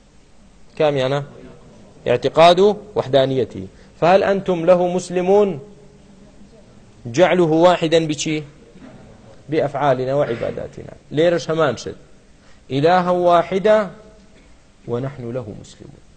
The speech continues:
نەک بەس من اعتقادم وایە، وەڵا خۆ من اعتقادم وایە، خوای گەورە تاکو تەنها. ئێ باش، دەیپەرستیت؟ فعلەن تۆ دەیپەرستی؟ ئێ نایپەرستی. یا بە تەنها دەیپەرستیت،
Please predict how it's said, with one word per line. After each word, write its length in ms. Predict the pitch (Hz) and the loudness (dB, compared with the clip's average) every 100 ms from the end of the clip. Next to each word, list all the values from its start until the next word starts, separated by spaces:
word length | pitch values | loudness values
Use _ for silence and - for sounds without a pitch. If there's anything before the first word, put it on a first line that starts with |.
| - - | -20 -10
نەک 120 | 208 185 | -6 -2
بەس 200 | 190 175 | -2 -2
من 140 | 180 | -6
اعتقادم 520 | 151 175 185 180 185 | -6 -4 -2 -2 -2
وایە، 180 | 180 147 | 0 0
وەڵا 200 | 170 196 | 0 -2
خۆ 20 | 190 | -4
من 140 | 190 | -8
اعتقادم 420 | 165 170 190 170 | -8 -6 -6 -4
وایە، 120 | 151 | -8
خوای 200 | 139 165 | -6 -6
گەورە 180 | 139 135 | -6 -6
تاکو 220 | 143 123 | -4 -8
تەنها. 280 | - 104 90 - | -8 -12 -12 -10
ئێ 80 | 117 | -6
باش، 240 | 160 123 | -6 -6
دەیپەرستیت؟ 600 | 139 143 175 170 147 156 - - - _ - - _ - _ - | -8 -6 -8 -8 -12 -14 -20 -20 -20 _ -20 -20 _ -20 _ -8
فعلەن 240 | 135 170 | -4 -4
تۆ 60 | 180 175 | -4 -4
دەیپەرستی؟ 500 | 185 196 185 - 180 190 _ - _ - _ _ 123 | -4 -6 -8 -12 -16 -18 _ -20 _ -20 _ _ -16
ئێ 60 | 135 | -10
نایپەرستی. 580 | 190 196 143 117 131 143 - - - - - 147 | -10 -8 -10 -10 -14 -14 -16 -20 -20 -20 -8 -2
یا 140 | 175 | -2
بە 100 | 180 185 | -2 -2
تەنها 260 | 185 202 | 0 2
دەیپەرستیت، 800 | 196 190 196 202 202 180 175 175 | 2 2 2 0 -2 -4 -8 -8